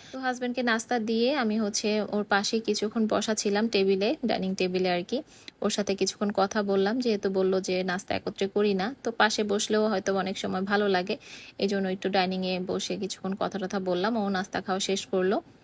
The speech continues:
তো এখানে হচ্ছে আমি এখন আসলাম আমার মেয়ের বেডরুমে, বেডশিটটা চেঞ্জ করে দিয়েছি।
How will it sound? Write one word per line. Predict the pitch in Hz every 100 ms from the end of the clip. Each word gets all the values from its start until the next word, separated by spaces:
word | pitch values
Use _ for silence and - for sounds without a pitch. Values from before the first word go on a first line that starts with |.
| - _ _ _ -
তো | 254
এখানে | 254 254
হচ্ছে | 262 247 247
আমি | 220 220
এখন | 208 214 208
আসলাম | 208 - 208
আমার | 202 202
মেয়ের | 196 196
বেডরুমে, | 196 196 196 202 196 254
বেডশিটটা | 208 196 185 - 185
চেঞ্জ | 185 196
করে | - 208
দিয়েছি। | 202 196 180 - 277